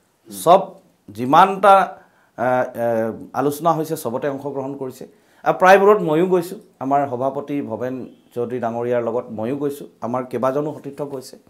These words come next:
আৰু যিখিনি আলোচনা হয়, আমি চবেই অংশগ্ৰহণ কৰি আছোঁ। আমিতো ৰাইজক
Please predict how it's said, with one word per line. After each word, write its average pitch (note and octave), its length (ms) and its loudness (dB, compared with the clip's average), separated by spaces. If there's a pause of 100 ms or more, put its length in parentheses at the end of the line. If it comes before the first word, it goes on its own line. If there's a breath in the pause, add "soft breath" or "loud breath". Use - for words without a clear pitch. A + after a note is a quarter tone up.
(760 soft breath)
আৰু G#3 200 8
যিখিনি A3+ 360 2
আলোচনা A3+ 420 6
হয়, A#3 180 4
আমি A3+ 140 0
চবেই A#3+ 220 2
অংশগ্ৰহণ E3+ 520 2
কৰি G2 220 -8
আছোঁ। - 200 -16 (280)
আমিতো G#3 340 -6
ৰাইজক E3+ 380 -2